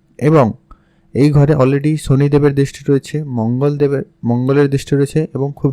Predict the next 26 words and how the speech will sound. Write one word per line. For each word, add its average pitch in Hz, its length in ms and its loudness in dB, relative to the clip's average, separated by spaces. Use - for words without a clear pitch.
শীঘ্রই 139 440 2
সূর্য 143 260 0
প্রবেশ 101 300 0
করবে। 104 240 -8
অতএব 143 200 0
এই 135 140 -2
ঘরটা 135 300 -2
অত্যন্ত 143 380 -2
অ্যাক্টিভ 117 420 -2
থাকতে 110 280 -2
চলেছে। 107 300 -6
আর 107 80 -4
মেষ 135 140 -2
রাশির 147 280 0
জন্য 131 240 -4
এটা 127 180 -8
একটা 139 160 -6
দারুণ 123 360 2
সুসময় 139 460 0
একটা 123 200 -4
ব্যাপার 120 280 -4
ঘটার 117 240 -4
সুযোগ 127 260 -2
কিন্তু 117 300 -4
করে 110 200 4
দিচ্ছে। 113 260 -6